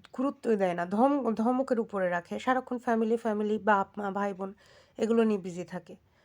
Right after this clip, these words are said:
তো এগুলো কোনো কথা না। বয়স, হ্যান ত্যান, এগুলো না। দুইটা মানুষ যদি ঠিক থাকে, আলহামদুলিল্লাহ, আর কিচ্ছু দরকার নাই।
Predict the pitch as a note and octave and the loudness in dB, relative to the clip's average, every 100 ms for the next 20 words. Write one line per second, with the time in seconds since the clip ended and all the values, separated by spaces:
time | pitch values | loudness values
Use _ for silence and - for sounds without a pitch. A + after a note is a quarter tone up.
0 | _ _ _ - B3+ D#4 D#4 E4 D4+ A3 | _ _ _ -6 -2 0 4 2 4 0
1 | G3+ F3 E3+ F3+ F#3 G3 B3+ D4 C#4+ - | 0 -6 -6 -12 -6 4 6 6 4 0
2 | C4+ C#4 C4+ C#4 C#4 B3+ A#3+ G3+ F#3 F#3 | 2 2 0 -2 0 0 2 2 2 -2
3 | C4 D#4 D4 C#4+ C#4+ C#4 C#4+ C#4+ - C#4 | -2 0 2 2 0 -4 -6 -8 -6 -2
4 | C#4 G3+ G3 F#3 F3 E3+ F#3+ G#3+ - - | 2 2 -2 -6 -6 -2 -2 -4 -8 -12
5 | - A3 F#3+ F3 E3+ E3+ | -6 -2 -2 -2 -10 -10